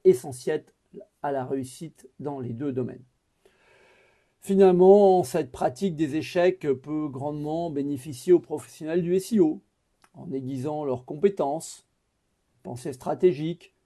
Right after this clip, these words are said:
une résolution de problèmes, la patience,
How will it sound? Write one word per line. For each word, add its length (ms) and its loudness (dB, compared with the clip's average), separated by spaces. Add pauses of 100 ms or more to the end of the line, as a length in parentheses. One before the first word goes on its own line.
(100)
une 100 -10
résolution 480 -8
de 60 -12
problèmes, 500 -2 (440)
la 100 -2
patience, 880 -8